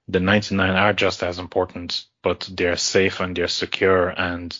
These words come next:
it's on that basis that the one is being gone to be looked after. Because otherwise you go get the one and you come back and two have left, you know?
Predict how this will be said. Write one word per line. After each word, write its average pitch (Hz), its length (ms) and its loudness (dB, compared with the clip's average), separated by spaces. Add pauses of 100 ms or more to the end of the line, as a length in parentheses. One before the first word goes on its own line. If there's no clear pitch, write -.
(200)
it's 98 300 -2
on 104 220 0
that 92 260 2
basis 85 680 -4 (600)
that 87 500 -2 (280)
the 90 160 0
one 92 340 4
is 87 160 -4
being 90 300 -2
gone 85 420 -2 (640)
to - 120 -6
be 85 140 -4
looked 87 300 -2
after. 87 440 -4 (640)
Because 95 300 2
otherwise 95 360 4
you 95 60 -4
go 95 140 2
get 92 240 -2
the 120 80 -2
one 87 240 -4
and 85 80 -8
you 85 80 -10
come 92 240 -4
back 85 240 -2
and 82 280 -12
two 90 260 -2
have 80 140 -4
left, 87 400 -2
you 78 60 -12
know? 85 220 -8